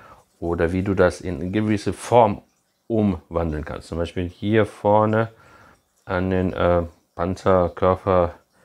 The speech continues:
äh, wie auch immer, haben wir so eine Form. Ja, man sieht es, wie diese Form ist. Dann weiß ich ungefähr,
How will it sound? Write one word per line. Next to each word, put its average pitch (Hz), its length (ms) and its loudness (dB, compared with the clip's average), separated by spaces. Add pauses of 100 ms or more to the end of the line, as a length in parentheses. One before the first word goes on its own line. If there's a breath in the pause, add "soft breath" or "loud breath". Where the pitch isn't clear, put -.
(440 soft breath)
äh, 82 280 -2
wie 85 300 0
auch 80 260 0
immer, 104 640 0
haben 85 280 -8
wir 82 240 -4
so 90 420 -4
eine 110 280 0
Form. 110 440 0
Ja, 92 180 -2
man 85 220 -6
sieht 87 200 -10
es, - 200 -12 (560 soft breath)
wie 80 200 -6
diese 95 580 0
Form 104 440 0
ist. 127 480 -4 (1700 loud breath)
Dann 87 220 -8
weiß 87 300 0
ich - 140 -12
ungefähr, 82 680 -2